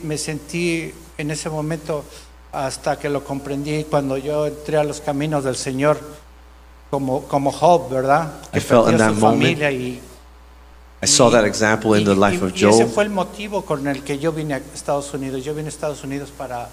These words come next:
Speaker 1: tratar de olvidar ese, ese tiempo en mi vida.
Speaker 2: And I, that's the reason why I came to the United States, to be able to forget that time in my life.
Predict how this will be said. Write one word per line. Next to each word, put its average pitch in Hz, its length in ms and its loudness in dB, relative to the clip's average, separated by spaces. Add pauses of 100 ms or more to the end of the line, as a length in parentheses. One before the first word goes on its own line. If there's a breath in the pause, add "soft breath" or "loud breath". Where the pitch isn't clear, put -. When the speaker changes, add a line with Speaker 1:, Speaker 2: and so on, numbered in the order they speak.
Speaker 1:
tratar 147 340 -12
de 147 100 -12
olvidar 127 480 -2 (680)
ese, 131 500 -10 (680)
ese 151 260 0
tiempo 156 340 -2
en 123 100 -2
mi 123 100 -4
vida. 117 420 -6
Speaker 2:
And 104 100 2
I, 92 120 2
that's 107 240 4
the 113 80 4
reason 110 260 6
why 101 120 6
I 98 40 2
came 110 260 2
to - 80 -4
the 104 120 2
United 104 220 4
States, - 440 0 (160)
to - 80 2
be 104 200 2
able 104 140 0
to - 120 -6
forget 107 580 2
that 98 180 4
time 92 280 0
in 92 80 0
my 92 140 0
life. 87 460 -4